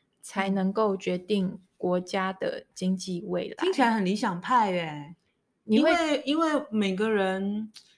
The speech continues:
Speaker 2: 都要具备基本的经济知识吗？这样才能够当一个经济公民吗？
Speaker 1: 他就是觉得，他就是说，
Speaker 2: 嗯。
Speaker 1: 他的意思就是要，我也觉得要。其实我，
Speaker 2: 对。
Speaker 1: 我
Speaker 2: 嗯哼。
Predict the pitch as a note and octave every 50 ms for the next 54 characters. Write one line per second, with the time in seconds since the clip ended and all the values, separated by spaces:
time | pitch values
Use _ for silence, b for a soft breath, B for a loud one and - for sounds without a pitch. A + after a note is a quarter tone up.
0 | B B _ - C4 C4+ C4+ C#4 C#4+ C#4 B3+ A#3+ G#3+ G#3 - - C4 A#3+ - B3
1 | B3 A#3+ A#3 A3+ - A#3 A3 - G3 F#3 F3 F3+ F3+ F3 E3+ E3+ - A3 A3+ G#3+
2 | A3+ G#3 - G#3+ G#3 - - A3+ A3 G#3+ G3+ F#3+ F#3+ F#3 F#3+ F#3+ F#3 A#3 A3+ A3+
3 | G#3+ G#3+ G3+ F#3 F#3 F#3 F#3 G3+ G3 G3+ G3+ G3+ G3 F#3+ F#3+ F#3 - G3+ G3 -
4 | G#3 - F#3+ F#3+ G3 F#3+ F#3 F3 F3 E3+ E3+ E3+ F3 F#3 F3+ _ _ _ _ _
5 | _ _ _ _ _ _ _ _ - - B3+ A#3+ B3 B3 B3 G#3+ - F#3 F#3 F#3
6 | - A#3+ - - - C#4 C#4 D4+ D4 C#4 C#4 B3+ A#3 - - - G#3 G3+ G3 F#3+
7 | F#3 F#3 F#3 - _ - - B3+ A#3+ A3 G#3+ G#3+ G#3 F#3+ G3 G3 F#3+ F#3 G3 -
8 | - - G#3 A3 A#3 G3 F3 F3 - - - - - - - - - A#3 - _
9 | _ - - - E4 D#4+ A#3+ G3+ F3+ - - - - G#3+ G#3 G3 G3 G3+ G3 G3
10 | G3